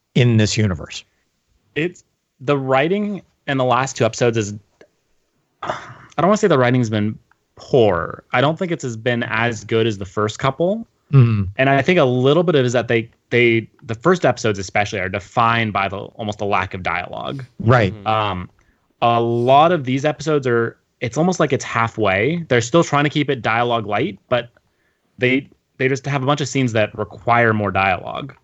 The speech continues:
Speaker 1: Right.
Speaker 2: Like, things like the Mandalorian negotiating over, you know, getting his ship repaired. That's not something you can do or a transaction you can have in one word.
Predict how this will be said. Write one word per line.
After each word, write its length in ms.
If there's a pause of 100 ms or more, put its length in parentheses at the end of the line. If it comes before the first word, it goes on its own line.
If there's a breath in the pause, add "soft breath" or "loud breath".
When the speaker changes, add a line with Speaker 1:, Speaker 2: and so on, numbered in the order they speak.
(260)
Speaker 1:
Right. 260 (760)
Speaker 2:
Like, 400 (200)
things 300
like 240
the 60
Mandalorian 640
negotiating 760
over, 760
you 100
know, 260 (160)
getting 220
his 120
ship 220
repaired. 500 (480 soft breath)
That's 240
not 240
something 240
you 140
can 340 (440)
do 340
or 140
a 60
transaction 520
you 60
can 100
have 360
in 380 (200)
one 260
word. 420